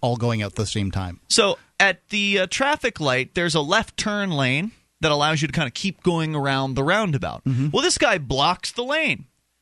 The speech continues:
Speaker 2: He decides that what's happening in the park is so urgent that he can't be bothered to find a parking space, many of which were available at this time in the afternoon, by the way.
Speaker 1: <laughs>
Speaker 2: A quick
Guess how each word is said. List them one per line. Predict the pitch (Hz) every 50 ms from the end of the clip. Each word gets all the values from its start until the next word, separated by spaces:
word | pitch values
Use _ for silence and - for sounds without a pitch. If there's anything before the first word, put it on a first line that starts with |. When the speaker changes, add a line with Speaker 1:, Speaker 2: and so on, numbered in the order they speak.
| _ _ _ _ _
Speaker 2:
He | - 226 285 311 311
decides | 285 277 - - 196 165 151 151 156 156 156 147
that | 139 143 120
what's | - 147 143 -
happening | 190 202 240 226 254 233 226
in | 214 202
the | 170
park | - - 170 160 156 147 135
is | - - 135 117 -
so | - - - 214 233 277 262
urgent | - 240 254 247 190 147 120 78 - - - _ _ _ _ _ _ -
that | - 160
he | 151 156 208 185
can't | - - 214 240 269 196
be | 190 240 233
bothered | 180 151 185 180 185 185 170 175 156 135
to | - 147
find | - - - 185 185 160 147 139 135 - -
a | 127
parking | - - 202 214 214 - 147
space, | 123 - - 104 92 - - - _ _ _ _ _ -
many | 135 151 190 254 294 277
of | 233 190 156
which | 190 190 - -
were | 170 170 151
available | 139 151 143 135 127 120 127 131
at | - -
this | 131 -
time | - - 127
in | 127 120 -
the | 117
afternoon, | 113 214 180 123 117 110 110
by | - - 110 107
the | 104 104
way. | 110 123 131 113 113 - -
Speaker 1:
<laughs> | - -
Speaker 2:
A | 147 139
quick | 139 214 220 208 -